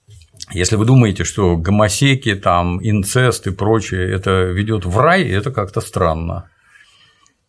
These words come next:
И, ну, хорошо, и если вы понимаете, что это не ведет в рай, то вы точно христиане? Вы зачем этим занимаетесь? Вы зачем это делаете? Это поклонение сатане натуральное.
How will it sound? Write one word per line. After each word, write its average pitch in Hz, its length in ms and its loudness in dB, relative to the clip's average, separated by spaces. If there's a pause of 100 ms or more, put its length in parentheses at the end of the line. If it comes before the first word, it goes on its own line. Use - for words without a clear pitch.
(180)
И, 98 160 -8
ну, 87 440 -2
хорошо, - 320 -6
и 101 60 -2
если 107 460 0
вы 113 120 4
понимаете, 135 540 2
что - 180 -2
это 87 360 0 (160)
не 92 240 2
ведет 101 420 -2
в 90 80 -6
рай, 85 420 -2
то 95 80 -8
вы 92 300 -4
точно 151 320 -2
христиане? 90 960 -6
Вы 90 260 -2
зачем 101 380 -2
этим 92 240 -10
занимаетесь? 92 720 -8
Вы 85 160 -2
зачем 107 360 0
это 90 200 -4
делаете? 87 560 -6
Это 233 160 -4
поклонение 226 800 2
сатане 123 800 0
натуральное. 92 840 -2